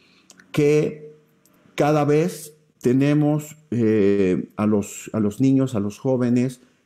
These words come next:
más cerca de estos, de estos, eh, del contacto con las sustancias. Entonces necesitamos retrasar el inicio del consumo de drogas, lo cual querría también decir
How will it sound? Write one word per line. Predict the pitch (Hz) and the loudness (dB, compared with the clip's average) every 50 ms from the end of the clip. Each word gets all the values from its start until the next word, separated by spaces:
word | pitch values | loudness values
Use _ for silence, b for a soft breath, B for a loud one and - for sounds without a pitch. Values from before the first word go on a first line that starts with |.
| b b | b b
más | - 120 123 127 135 135 | -2 0 0 0 0 -2
cerca | - - 147 143 143 143 - - 123 104 104 101 101 - - _ _ _ _ _ | -2 0 0 0 0 -2 -6 -4 -4 -2 -2 -2 -4 -6 -12 _ _ _ _ _
de | - - - 107 104 107 | -10 -4 0 2 2 2
estos, | 110 107 - - - 120 113 107 - - - - 85 | 2 0 -4 -6 -4 -4 -4 -4 -6 -12 -16 -10 -4
de | 90 98 101 | 0 0 0
estos, | 104 104 - - - 110 110 - - - | 0 -2 -4 -6 -6 -6 -6 -6 -8 -8
eh, | 101 98 80 80 80 69 64 60 50 50 - - _ _ _ _ _ _ _ _ _ _ _ _ - | -4 -2 -2 0 0 0 -2 -2 -4 -6 -8 -14 _ _ _ _ _ _ _ _ _ _ _ _ -4
del | - 110 104 - | -2 -2 0 0
contacto | - 117 113 110 - - 131 127 127 - - 110 - | 0 0 -2 -2 -2 -4 -4 -4 -4 -6 -8 -8 -6
con | - 98 90 | -4 -4 -4
las | 90 85 - | -4 -6 -6
sustancias. | 98 90 - _ - 92 87 85 78 - 80 80 - B B B B B B B | -10 -12 -12 _ -8 -6 -6 -6 -8 -12 -16 -16 -16 B B B B B B B
Entonces | 117 117 117 151 147 147 160 160 156 | -2 0 2 2 0 0 2 2 2
necesitamos | 143 127 - - 123 - - 143 143 156 156 151 139 | 2 0 0 -2 -4 -4 -2 0 0 2 2 0 0
retrasar | 135 120 107 - 113 113 - - 147 139 147 160 220 - - - _ _ | 0 -2 0 0 -2 -2 -2 -2 -2 0 0 -2 -2 -6 -10 -14 _ _
el | - 110 117 113 117 | -2 0 0 2 4
inicio | 117 123 127 139 147 143 147 160 147 | 4 4 4 4 2 2 0 2 0
del | 135 127 | 0 0
consumo | - 123 120 117 - 131 139 143 139 | 0 -4 -4 -4 -4 -2 0 0 0
de | 139 | 2
drogas, | 139 143 143 131 143 147 147 - | 2 0 0 2 0 -2 -2 0
lo | 127 127 127 120 117 - | 2 2 2 2 0 -4
cual | - 147 156 165 190 185 - | -2 -2 0 0 0 -2 -2
querría | 165 151 135 139 147 151 160 160 - | -2 -2 0 0 0 0 0 -2 -2
también | - 123 117 120 131 143 147 156 156 | -2 -2 -2 2 2 2 2 2 0
decir | 143 131 107 - - 123 104 80 - - | 0 -2 -2 -2 0 0 0 0 0 -4